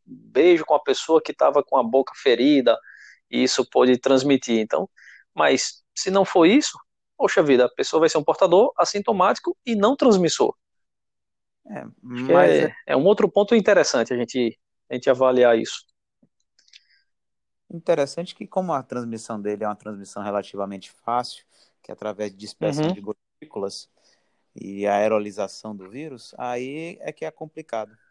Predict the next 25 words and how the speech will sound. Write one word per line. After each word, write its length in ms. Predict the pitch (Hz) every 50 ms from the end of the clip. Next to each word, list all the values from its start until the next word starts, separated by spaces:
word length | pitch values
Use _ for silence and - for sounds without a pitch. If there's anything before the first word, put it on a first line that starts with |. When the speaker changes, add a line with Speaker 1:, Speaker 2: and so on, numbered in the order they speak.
| _ _ _ _ _ _ _ - _ _ _ _ _ _
Speaker 2:
Porque, 840 | - 123 120 - - - 127 127 135 139 143 143 143 135 151 - - - - -
por 160 | - 190 185
ser 300 | - - - 151 147 147
uma 160 | 143 147 143
transmissão 540 | - - 135 135 127 135 120 - - 127 120
fácil, 480 | _ _ - 131 143 170 180 - - _
o 40 |
pessoal 420 | - - 151 _ _ - 147 147 147
já 100 | 147 147
cria 440 | _ _ - 151 147 156 165 165 170
um 100 | 170 165
medo 540 | 147 139 135 139 139 143 143 147 165 160 _ _ _ _ _ _ _ _ _ _ _ _ _ _ _ _ _
grande. 440 | - 120 120 123 127 123 123 120 117
Tanto 220 | - - 165 -
que 60 | _ -
você 100 | - 175
fica 220 | _ - - -
imaginando 480 | 170 165 160 156 147 147 135 139 143 147
que 120 | 139 -
o 60 | 139 123
vírus 260 | 120 139 151 139 127 127
está 220 | 120 - 135 131
saindo, 440 | - - 127 123 123 131 131 131 127
saindo 360 | - - 131 127 127 127 120 - -
pa-, 80 | -